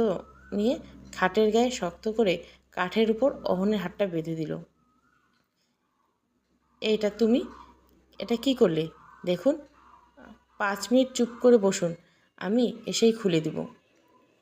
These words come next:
কুহুনিকে বিছানা থেকে শাড়িটা নিয়ে যেতে গেলেই অহন বলে উঠল, "এই শোনো, বলুন,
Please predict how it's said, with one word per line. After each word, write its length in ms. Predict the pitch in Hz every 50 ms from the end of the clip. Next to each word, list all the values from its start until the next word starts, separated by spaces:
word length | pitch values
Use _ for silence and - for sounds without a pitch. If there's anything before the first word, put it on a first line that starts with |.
| _ _ _ 988 988 1017 - - _ - _ _ _ _ _ _ _ _ _ _ _ _ _
কুহুনিকে 320 | 254 277 294 302 285 302
বিছানা 320 | 262 226 240 - 277 285 285
থেকে 180 | 285 285 285 285
শাড়িটা 360 | - - 202 202 214 233 254
নিয়ে 240 | 262 269 254 202 170 170 - - - - - - -
যেতে 240 | 190 214 214 262 269 311 349 339 - _ _ _ - - _ _ _ _ 214
গেলেই 260 | 220 254 254 240 185 180 - -
অহন 220 | - 185 190 220 226
বলে 180 | 180 190 196 214
উঠল, 140 | 208 214 175
"এই 120 | 175 185 185
শোনো, 260 | - - 196 220 285 320
বলুন, 380 | 262 190 175 175 170 165 156